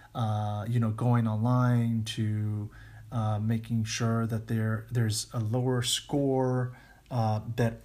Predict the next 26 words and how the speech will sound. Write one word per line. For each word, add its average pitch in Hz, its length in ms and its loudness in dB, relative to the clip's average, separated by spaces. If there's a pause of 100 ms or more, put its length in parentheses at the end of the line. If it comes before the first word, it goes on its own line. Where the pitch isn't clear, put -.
adequately 120 1080 0 (380)
is 127 240 2
in 120 240 4
line 127 320 2
with 117 220 0
other 131 300 4
states, 120 760 -2 (420)
as 120 240 0
well 120 440 2
as, 113 640 0 (100)
uh, 107 540 -2 (260)
this 120 160 0
provisional 131 480 0
license 123 640 -2
was 123 180 4
a 120 60 4
result 117 360 0
of 113 240 -2
you 135 140 4
speaking 123 420 -2
up 110 240 0
and 113 120 -4
having 117 280 2
your 110 140 0
voice 104 300 -4
heard 110 340 -4